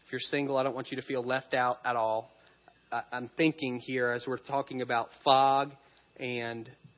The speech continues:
decision points, there's one, there's one answer per family. And so if you're single, obviously that answer is individual to you. If you're married, then that's a y'all answer.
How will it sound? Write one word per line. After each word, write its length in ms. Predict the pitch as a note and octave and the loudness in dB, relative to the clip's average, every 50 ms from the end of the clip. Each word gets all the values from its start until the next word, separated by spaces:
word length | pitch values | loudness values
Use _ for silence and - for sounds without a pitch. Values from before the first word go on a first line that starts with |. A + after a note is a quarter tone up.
| _ _ _ _ _ | _ _ _ _ _
decision 540 | - C3 B2+ - - D#3+ D#3+ C#3 C3+ C3 A#2 | -8 -8 -6 -4 0 0 2 2 0 -2 -4
points, 420 | - - A#2 A#2 A2 A2+ A2+ - - - - - - - _ _ | -6 -10 -10 -8 -8 -10 -10 -12 -16 -18 -18 -20 -20 -20 _ _
there's 240 | - C3+ B2 A#2+ A2 | -8 -6 -6 -6 -6
one, 600 | B2+ B2+ B2 C#3+ D3+ D3 B2+ A#2+ A#2 A2+ A#2 A#2+ - _ _ _ _ _ _ _ _ _ _ - | -8 -4 0 2 2 2 2 0 -4 -6 -8 -10 -12 _ _ _ _ _ _ _ _ _ _ -8
there's 160 | - B2 A#2+ | -8 -6 -6
one 300 | - C3+ C3+ C#3+ D3 D3+ | -4 -2 0 0 0 0
answer 540 | - - C#3+ C3+ C3 - - - A#2+ A2+ G#2+ | 0 -2 -2 -4 -4 -4 -6 -6 -6 -6 -6
per 220 | - - - B2 A2+ | -6 -4 -4 -4 -4
family. 460 | - - B2 A2+ A2+ G#2 G#2 G2 G2 - - | -4 -6 -10 -8 -10 -12 -14 -16 -18 -18 -18
And 80 | A2 A2 | -16 -12
so 100 | - C3 | -10 -10
if 60 | A#2+ - | -10 -10
you're 80 | A#2+ | -10
single, 460 | A#2 - - D#3+ D3+ C#3+ A#2 A2+ A2+ A2+ | -10 -8 -4 -4 -4 -4 -4 -4 -4 -6
obviously 400 | A2+ A#2 A#2 A2+ - - A#2+ A#2 | -6 -6 -8 -10 -10 -10 -10 -6
that 200 | A#2 A2+ A#2 - | -4 -6 -6 -6
answer 380 | A2 A#2 A#2+ - - - A2+ A2 | -8 -12 -12 -12 -8 -8 -6 -6
is 160 | A2 G#2+ - - _ - - _ _ _ _ _ _ - | -6 -8 -12 -18 _ -20 -20 _ _ _ _ _ _ -10
individual 580 | - C3+ B2 A#2+ A#2+ A2+ B2+ B2 A#2+ B2+ A#2 A2+ | -8 -6 -6 -6 -4 -4 -4 -4 -4 -6 -8 -8
to 140 | - - A#2+ | -8 -10 -12
you. 520 | G#2+ G#2+ A#2 B2+ B2+ A#2 G#2+ G#2+ G#2+ A2 B2+ _ _ _ _ _ _ _ _ _ _ - | -12 -12 -10 -10 -8 -8 -8 -8 -10 -12 -14 _ _ _ _ _ _ _ _ _ _ -16
If 140 | - - - | -14 -8 -6
you're 100 | C3+ B2 | -4 -4
married, 480 | B2 B2+ C#3+ C#3+ C#3 B2+ A#2 A2+ A#2 A#2 | -2 -2 0 2 2 2 0 -2 -4 -8
then 120 | A#2+ A#2 | -8 -6
that's 200 | A#2 A#2 A2+ - - | -6 -6 -6 -6 -8
a 40 | A2+ | -14
y'all 560 | G#2 G#2+ A#2+ B2 B2 A#2+ A#2 A2 G#2+ G#2+ - | -10 -6 -4 -2 0 0 0 0 -2 -4 -6
answer. 500 | - G#2 G2+ G2 - - - - - | -8 -12 -12 -12 -12 -12 -14 -12 -14